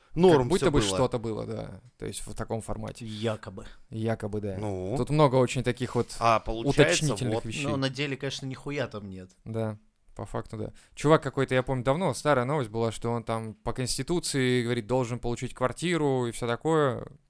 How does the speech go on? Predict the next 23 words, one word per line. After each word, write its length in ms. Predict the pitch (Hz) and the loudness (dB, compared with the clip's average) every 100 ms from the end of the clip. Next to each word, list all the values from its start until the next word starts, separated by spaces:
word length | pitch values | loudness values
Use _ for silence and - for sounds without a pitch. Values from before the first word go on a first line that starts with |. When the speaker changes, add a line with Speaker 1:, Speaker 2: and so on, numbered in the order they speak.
| _ - | _ -8
Speaker 2:
Но 140 | 131 | -4
в 100 | 117 | -2
итоге 240 | 123 123 120 | -2 0 0
он, 200 | 117 - - _ _ | -2 -6 -16 _ _
э, 120 | 85 - | -18 -4
рвет 400 | 143 135 143 131 | 2 4 6 4
конституцию 640 | - 127 - 139 139 - | 2 0 0 -2 -4 -2
на 60 | 123 | -2
видосе, 560 | 120 127 190 190 185 165 | -2 0 0 0 -4 -6
и 160 | - 123 | -6 -4
его 260 | 127 131 151 | -2 0 0
судят 580 | - - - 123 117 | 0 -2 -2 -2 -2
за 140 | 104 135 | 4 6
это. 440 | 131 127 - 113 _ _ _ _ _ _ _ | 6 4 0 -4 _ _ _ _ _ _ _
Это 380 | - 110 110 127 | -8 -6 -4 -6
как 380 | - 127 127 113 | -4 0 0 0
бы, 420 | 117 120 117 113 - _ _ _ | 2 4 4 0 -4 _ _ _
ну, 120 | 135 160 | -2 2
то 60 | |
есть, 160 | 175 - - _ _ - | 2 0 -6 _ _ -4
опять-таки, 520 | 139 185 151 - 110 | 2 4 4 0 -4
получается, 600 | - 143 151 165 - 135 - - _ _ _ _ - | -4 -2 2 2 0 -6 -8 -20 _ _ _ _ -10
чуваки 540 | 147 151 147 202 - | -2 -2 -2 -8 -10